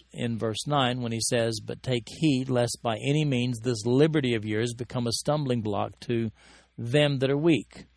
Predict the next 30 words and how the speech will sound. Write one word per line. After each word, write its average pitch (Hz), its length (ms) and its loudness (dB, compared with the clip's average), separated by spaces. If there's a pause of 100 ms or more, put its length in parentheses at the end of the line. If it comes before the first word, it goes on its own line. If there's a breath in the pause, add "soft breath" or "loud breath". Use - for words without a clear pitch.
(600 soft breath)
Paul 117 180 0
therefore 127 400 2
says 117 260 -2
in 110 120 -6
verse 107 260 -2
thirteen, 117 680 -2 (600 soft breath)
"Wherefore 123 520 0
if - 300 -12
meat 135 320 0
make 127 200 -8
my 120 160 0
brother 113 260 0
to 110 160 -6
offend, 139 560 0
I 123 160 0
will 110 220 -4
eat 165 260 0
no 131 220 -2
flesh 113 440 0
while 123 520 2
the 120 100 -2
world 113 300 -4
standeth, 135 480 0
lest 120 320 0
I 117 140 0
make 113 220 -4
my 110 200 -4
brother 117 400 0
to 139 180 -2
offend." 135 560 -2